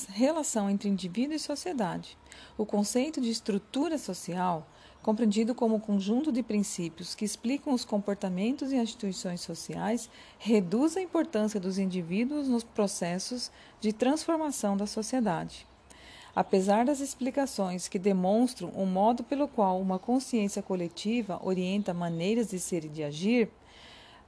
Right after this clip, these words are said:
ah, outra po-, proposição, eh, teórica e metodológica enfatizou que o único elemento da sociedade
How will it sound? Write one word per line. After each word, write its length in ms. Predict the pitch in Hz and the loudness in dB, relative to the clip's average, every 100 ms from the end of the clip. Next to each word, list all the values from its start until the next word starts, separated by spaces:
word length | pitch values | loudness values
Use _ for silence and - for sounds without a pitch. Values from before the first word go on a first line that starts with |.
| - | 0
ah, 520 | 202 202 202 196 190 - - | 6 6 6 6 4 0 2
outra 340 | 220 262 302 | 2 4 2
po-, 220 | - 247 | 6 4
proposição, 1080 | 196 - 220 220 202 180 175 - 226 254 202 - - _ _ | 4 2 2 2 0 0 -2 4 6 6 4 -4 -20 _ _
eh, 320 | 190 196 180 - | 0 2 0 0
teórica 580 | 185 175 196 214 208 180 | 4 6 6 6 4 0
e 60 | |
metodológica 880 | 175 170 170 196 208 208 240 247 - - | 0 -2 0 2 4 4 2 -2 -8 -6
enfatizou 920 | 349 - 269 - 180 180 196 208 185 | -6 -2 -2 -2 -2 2 4 4 0
que 100 | - | -4
o 80 | 226 | -2
único 380 | 226 349 392 359 | 0 0 -2 -2
elemento 420 | 311 247 190 185 | 2 2 2 0
da 140 | 175 175 | -2 -2
sociedade 880 | - 196 233 175 175 180 202 175 | -2 -2 -2 -2 0 0 0 -4